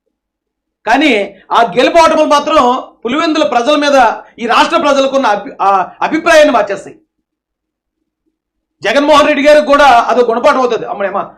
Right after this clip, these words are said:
మా సొంత నియోజకవర్గమే కదా అని ఇప్పుడు దా పట్టించుకోలేదు, పట్టించుకోకపోతే వీళ్ళు కూడా నన్ను ఓడితారనమాట అనే రేపు పొద్దున మీ మీద కూడా అతనికి జాగ్రత్త పెరుగుతుంది. మరి అలాగ ఆలోచిస్తారో, ఇలాగ ఆలోచిస్తారో మీ ఇష్టం అండి.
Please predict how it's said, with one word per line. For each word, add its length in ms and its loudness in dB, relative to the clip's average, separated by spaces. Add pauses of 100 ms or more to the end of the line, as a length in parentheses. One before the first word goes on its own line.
(160)
మా 80 2 (200)
సొంత 220 -4
నియోజకవర్గమే 500 -2
కదా 100 0
అని 80 -6
ఇప్పుడు 140 -2
దా 100 0
పట్టించుకోలేదు, 460 -4 (480)
పట్టించుకోకపోతే 440 0 (140)
వీళ్ళు 220 0
కూడా 120 0
నన్ను 160 0
ఓడితారనమాట 560 -2
అనే 120 -4 (320)
రేపు 160 -4
పొద్దున 220 2 (380)
మీ 80 0 (100)
మీద 180 2
కూడా 120 2
అతనికి 260 -2
జాగ్రత్త 300 0
పెరుగుతుంది. 320 -6 (1700)
మరి 140 -4
అలాగ 240 4
ఆలోచిస్తారో, 460 -2 (180)
ఇలాగ 220 0
ఆలోచిస్తారో 460 -4 (120)
మీ 120 -10
ఇష్టం 180 -8
అండి. 140 -16